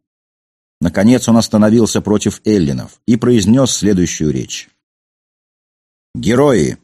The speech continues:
мне хорошо известны ваши подвиги. Я знаю их по Кипру и по Ливии, и счастлив, что могу теперь разделить вашу славу и украсить ваши головы венцами новой победы. Не опасайтесь, что, поразив врага, я стесню ваши вольности.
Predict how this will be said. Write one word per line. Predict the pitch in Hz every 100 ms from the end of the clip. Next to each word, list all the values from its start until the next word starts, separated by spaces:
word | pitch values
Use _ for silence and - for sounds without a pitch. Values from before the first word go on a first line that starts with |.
| -
мне | 69 113 170
хорошо | - 135 127 143 143
известны | 113 90 123 - 110
ваши | 95 - 82
подвиги. | 80 71 64 - 50 _ _ _ _ _ _ _ _ -
Я | - 117 127
знаю | 87 120 127 123
их | - 117 -
по | 95 -
Кипру | - 123 - 127
и | 120 113
по | - 104
Ливии, | 107 110 78 64 - _ -
и | 214
счастлив, | - 135 156 - 139 131
что | - 110
могу | 98 80 143
теперь | - 127 131 -
разделить | 95 110 76 104 113 107
вашу | 101 98 -
славу | - 123 147 135 131 _ -
и | 98
украсить | 85 - 135 151 143 113
ваши | 95 120 110
головы | 90 117 110 104 -
венцами | 73 71 - 117 120 110
новой | 92 98 90
победы. | 80 67 64 57 50 _ _ _ _ _ _ _
Не | - 101
опасайтесь, | 120 123 120 127 131 123 131
что, | - 104
поразив | 92 90 78 87 82
врага, | 76 69 87 117 123 -
я | 110 117 131
стесню | - 120 - 90 117
ваши | 101 95 85
вольности. | 76 76 64 - - 58